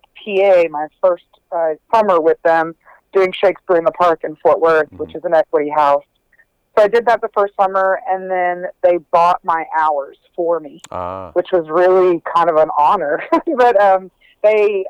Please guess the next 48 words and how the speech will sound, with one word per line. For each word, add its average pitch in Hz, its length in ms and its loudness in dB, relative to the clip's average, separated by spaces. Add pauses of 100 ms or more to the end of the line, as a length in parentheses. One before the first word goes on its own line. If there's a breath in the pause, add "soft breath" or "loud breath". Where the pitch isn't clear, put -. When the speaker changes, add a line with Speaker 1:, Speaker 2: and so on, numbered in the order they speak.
(180)
Speaker 1:
I 202 160 2 (180)
did, 208 160 2
I 185 80 2 (160)
guess 196 160 -2
I 214 80 4
did 202 220 -4
such 196 160 -2
a 190 80 -4
good 180 160 -2
job 202 340 2
that 185 160 -2
they 185 140 2 (180)
bought 180 220 0
my 180 200 -4
hours 175 300 -2 (100)
for 175 160 -4
me, 175 140 -8
and 175 100 -6
the 170 60 -6
next 170 360 -4 (140)
summer 165 440 2 (420 soft breath)
I 185 80 2
got - 200 2
to 180 60 -6 (140)
ser-, 160 240 0 (260)
serve 175 240 4
as 147 140 -2
a 147 60 -10 (100)
stage 165 320 -4
manager, 143 540 -4 (120)
uh, 165 300 2
for 160 160 2
the 151 280 2
next 156 300 -8
summer's 151 280 -6 (280)
season. 156 440 0 (140)
So 175 60 4
I 165 200 6
did 196 220 2
that 185 360 4 (100)
and 175 240 -14 (560 soft breath)
did 196 200 0
some 202 120 -6
shows 190 380 2
with 175 220 -4
them, 180 480 2
and 165 180 -4
then 160 400 -4